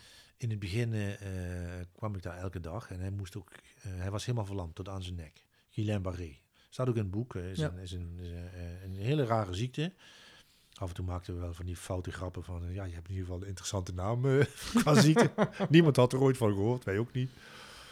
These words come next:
Speaker 1: Maar, eh, eh, hij moest, eh, eh, eten krijgen. En, eh,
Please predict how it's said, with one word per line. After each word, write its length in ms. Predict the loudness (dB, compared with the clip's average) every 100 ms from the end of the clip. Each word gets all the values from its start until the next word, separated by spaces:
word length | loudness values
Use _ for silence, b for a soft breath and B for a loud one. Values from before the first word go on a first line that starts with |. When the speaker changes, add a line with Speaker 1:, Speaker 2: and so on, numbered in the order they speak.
| B B B B B _
Speaker 1:
Maar, 300 | -2 0 2
eh, 160 | 2 0 -2 -8 -20 _ _ -12 -6 -4 -4 -4 -6
eh, 40 | -8 -14 _ _ _ b b b b b _ _ B B B
hij 120 | 0 2
moest, 220 | 2 0
eh, 160 | -4 -4 -8 -6 -4 -2
eh, 60 | -4 -6 -6 -10 _ _
eten 280 | 0 0 -2
krijgen. 480 | -8 -10 -10 -14 -18 _ _ _ _ _ _
En, 380 | -6 -6 -6 -10
eh, 120 | -10